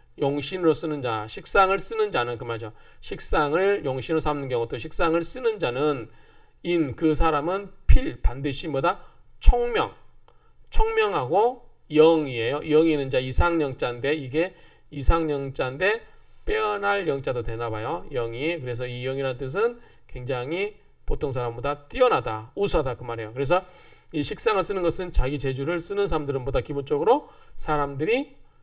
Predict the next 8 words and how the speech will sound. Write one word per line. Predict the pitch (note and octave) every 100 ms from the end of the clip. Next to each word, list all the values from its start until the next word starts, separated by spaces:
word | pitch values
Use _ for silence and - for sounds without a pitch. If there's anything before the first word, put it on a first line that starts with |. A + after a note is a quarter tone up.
| -
총명하고 | - - A4 A4 F#4+ A2 A#2+ F3 A4+ - -
그 | -
다음에 | A#2+ A#2+ C3 F3 F#3+ - -
뛰어나다, | B3 B3 E3 A2+
이 | A2
말, | A2
다른 | - C3
사람보다. | B2 A2+ A2 G2+